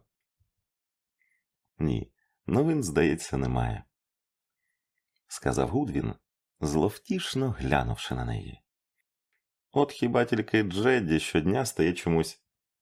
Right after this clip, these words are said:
усе сварливіший та подразливіший. Коли він найближчим часом не вгамується, я перестану курити у нього на веранді. Хоч у всьому місті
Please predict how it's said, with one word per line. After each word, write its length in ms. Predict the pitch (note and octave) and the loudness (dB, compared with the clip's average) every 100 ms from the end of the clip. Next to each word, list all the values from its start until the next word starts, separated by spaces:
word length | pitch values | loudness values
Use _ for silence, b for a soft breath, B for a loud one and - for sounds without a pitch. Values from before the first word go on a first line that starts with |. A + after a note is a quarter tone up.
| _ | _
усе 360 | D#2+ - F#2 D#2+ | -4 0 2 2
сварливіший 800 | - E2+ G#2+ D3+ E3 D#2+ - E2+ | 2 4 4 4 4 2 2 -2
та 380 | - C#3 - _ _ | 0 -2 -4 _ _
подразливіший. 960 | - E2+ D2 C2+ B1 C2 B1+ - - - _ _ _ _ _ _ _ _ _ - | 2 4 6 4 4 0 -2 -2 -6 -6 _ _ _ _ _ _ _ _ _ -4
Коли 220 | C#2 C#2+ | 0 2
він 180 | C#2+ A#1+ | 0 -2
найближчим 680 | E2+ D#2 C#2 C2+ B1+ - C#2 | 0 0 2 -2 -4 -4 -6
часом 420 | - - - C2+ | -2 -2 -2 -2
не 80 | C#2 | 0
вгамується, 520 | C2+ G#2+ D#3 G2 - | 2 2 2 0 0
я 340 | C#2 E2 - - _ _ | 2 2 0 -12 _ _
перестану 760 | A2+ G2+ E2 - - - E3+ | 4 6 4 2 4 4 4
курити 400 | - E2 D2+ C2+ | 2 2 2 2
у 60 | C#2 | 0
нього 280 | C#2 B1 C2 | 2 0 2
на 100 | C#2 | 2
веранді. 540 | F#2+ F2 B1+ B1 A#1 _ _ _ _ _ _ _ | 4 4 0 -2 -6 _ _ _ _ _ _ _
Хоч 340 | - F#2 - | -2 0 0
у 20 | |
всьому 380 | E2+ - E2+ E2 | -2 2 4 4
місті 500 | C3+ E3+ - - - | 2 0 -4 -6 -6